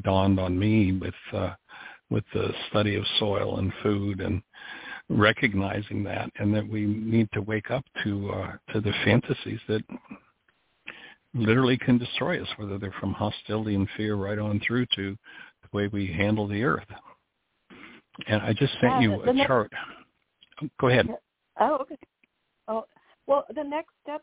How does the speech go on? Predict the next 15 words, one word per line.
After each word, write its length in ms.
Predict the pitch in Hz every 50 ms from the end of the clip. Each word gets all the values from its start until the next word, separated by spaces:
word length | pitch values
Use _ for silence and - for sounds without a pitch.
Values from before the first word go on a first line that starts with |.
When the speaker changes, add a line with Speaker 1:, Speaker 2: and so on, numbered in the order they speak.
| _ _
Speaker 2:
for 100 | - 233
me 440 | 220 226 220 208 208 208 208 208 - -
is 400 | 214 208 202 202 202 202 202 208 _ _ _ _ _ _ _ _ _ _ _ - - - - - - - - - - - - - _ - 220 - -
co-creation, 960 | - - - 240 247 - - 226 214 202 - - 196 196 - - - - - - _ _ _ _ _ _ _ _ _ -
not 260 | 220 226 226 247 247 - _ _
thinking 500 | - 220 233 220 - 208 190 196 190 180 -
Speaker 1:
Mm-hmm. 40 | 110
Speaker 2:
that 240 | 95 87 135 160 - - - - _ _ _ _ _ _ _ _ _ _ _ _ _ _ _ -
I'm 100 | 214 214 - _ _ _ 208
just 180 | - 214 196 - _ -
doing 320 | 196 190 175 175 165 165 165
this 200 | 160 104 80 - - _ _ _ _ _ _ _ _ _ _ _ _
for 100 | - 175
the 140 | 175 165 -
earth. 240 | - - - - -